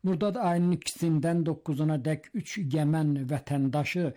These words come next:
Sədə vilayətində sərhəd qüvvələrinin atəş açması ilə şəhid olub, iyirmi bir nəfər də yaralandı. Bu qaynaqlar təkid etdi ki,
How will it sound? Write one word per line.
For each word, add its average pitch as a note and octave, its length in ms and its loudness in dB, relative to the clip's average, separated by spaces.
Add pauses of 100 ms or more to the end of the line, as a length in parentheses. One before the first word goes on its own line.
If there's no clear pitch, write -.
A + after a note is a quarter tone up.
(300)
Sədə D#3 400 0
vilayətində D#3 640 0
sərhəd D3+ 460 -4
qüvvələrinin C#3 560 -2
atəş C#3 400 -6
açması C3+ 480 -4
ilə C#3+ 160 0 (340)
şəhid C#3 400 0
olub, E3 240 -2
iyirmi C#3 400 0
bir F3 160 0
nəfər C3+ 480 -2
də C3+ 120 0 (380)
yaralandı. B2 680 -6 (560)
Bu E3 120 0
qaynaqlar E3 540 0
təkid D#3 460 -2
etdi D#3+ 240 -4
ki, E3+ 100 -4